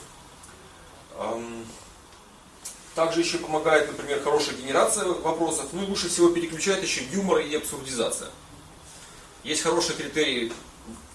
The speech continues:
насколько проблема над вами давит. Если вам она кажется вообще не смешной,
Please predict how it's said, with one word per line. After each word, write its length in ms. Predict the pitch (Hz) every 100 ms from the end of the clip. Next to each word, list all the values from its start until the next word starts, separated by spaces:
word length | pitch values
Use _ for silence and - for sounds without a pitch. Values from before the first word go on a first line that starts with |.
| - - - - -
насколько 340 | - - - 127
проблема 500 | 135 120 160 131 123
над 60 |
вами 220 | 113 120 120
давит. 300 | 113 - - - - -
Если 200 | 127 143
вам 160 | 147 143
она 100 | 139
кажется 380 | 143 135 135
вообще 420 | 131 135 - - 139
не 80 | 139
смешной, 600 | - 135 - 151 123